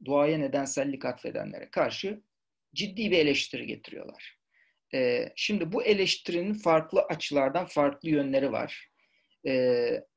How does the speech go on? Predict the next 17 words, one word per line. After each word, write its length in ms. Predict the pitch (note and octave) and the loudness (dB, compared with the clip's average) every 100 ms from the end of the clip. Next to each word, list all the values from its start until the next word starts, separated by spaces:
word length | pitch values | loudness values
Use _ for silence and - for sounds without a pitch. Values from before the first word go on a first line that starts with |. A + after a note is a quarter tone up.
| _ | _
ki 180 | - G#3 | -6 -4
bu 120 | E3+ | -2
sadece 500 | E3+ F3 D#3+ D#3 D3 | -2 4 4 4 0
Gazali'de 520 | D3+ D3+ D3 D3+ D3 G#3+ | 2 4 6 4 4 2
yok. 220 | A#3 - | 0 0
Mesela 220 | - - | -10 -2
Gazali'den 460 | C#3 C3+ D3 C#3+ D3 | 0 4 2 2 0
önce 240 | C#3 C#3 | -2 0
Bakillani'de 800 | C#3 C3 C#3 C3+ C3+ C3+ D3+ B2+ | 0 0 -4 -2 0 0 -4 -6
de 100 | - | -8
var. 120 | - - _ _ _ _ _ - | -10 -12 _ _ _ _ _ -4
E, 340 | A#2+ A#2 A2+ - | -2 0 -2 0
şimdi, 500 | - C4+ A3 A2+ - _ _ _ _ C#3+ | 0 2 2 2 0 _ _ _ _ 0
e, 360 | C3+ C3 - - C#4 G#3+ D3+ | 2 0 -2 0 6 6 4
<clears throat> 420 | A2 _ _ - - | -2 _ _ -16 2
ilk 200 | C4+ C#4+ | 2 2
seviyede 680 | - F#3 E3 D#3 G#3+ C#4+ | 2 4 6 6 4 2